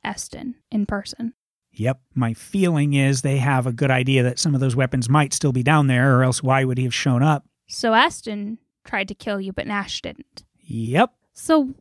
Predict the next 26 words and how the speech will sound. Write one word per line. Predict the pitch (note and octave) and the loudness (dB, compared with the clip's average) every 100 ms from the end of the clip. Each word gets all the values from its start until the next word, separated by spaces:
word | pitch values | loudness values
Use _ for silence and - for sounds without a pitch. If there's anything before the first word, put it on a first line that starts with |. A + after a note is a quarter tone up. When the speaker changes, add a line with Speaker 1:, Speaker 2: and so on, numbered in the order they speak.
| - | -10
Speaker 1:
what | A#3+ D4+ G#4+ | 2 4 2
happens | - C4 B3+ C4+ A3+ - - | 2 0 2 2 2 -2 -12
to | - - A3+ A3 G3+ G#3 G3+ _ _ | -8 -2 0 0 0 -2 -6 _ _
the | A3+ | -2
chosen | G#3 - A3+ G#3 G3 G3 F#3+ F#3+ - _ - | 0 2 4 4 2 0 0 -2 -8 _ -6
energy | G#3 A3 G#3+ G3 F#3+ F3+ F3 G3 - _ _ | 0 2 2 0 -4 -8 -10 -12 -14 _ _
if | G#3+ - | -10 -10
you're | F3+ - | -18 -18
killed? | - - - - - _ _ _ | -20 -18 -14 -14 -16 _ _ _
Speaker 2:
I | B2 | -4
think | A2 C3 C#3 | 0 0 2
it | C#3+ - | 0 -2
just | - D3+ E3 - - - _ _ | -2 0 0 -2 -4 -12 _ _
bounces | - A2+ C3 B2+ D#3 - D#3+ - | -12 -2 2 2 2 2 0 2
to | E3 | 2
the | E3+ | 4
next | E3+ F#3 - - | 4 2 -2 2
person, | G3 G#3+ A#3 F3+ D#3 _ _ | 4 4 4 2 0 _ _
whoever | - B2 C#3+ D#3 | -2 0 2 4
it | D3+ | 4
is | D#3 D#3 | 4 4
that's | D3+ - | 2 0
sort | - - D3 D3+ | -2 0 2 2
of | D3+ C3+ - _ _ - | 2 0 -10 _ _ -14
truly | - G#3 A3+ F3 C#3+ C3 | -2 2 4 4 4 2
chosen. | - C#3 C3 B2+ D#3+ G3 | 4 4 6 6 4 2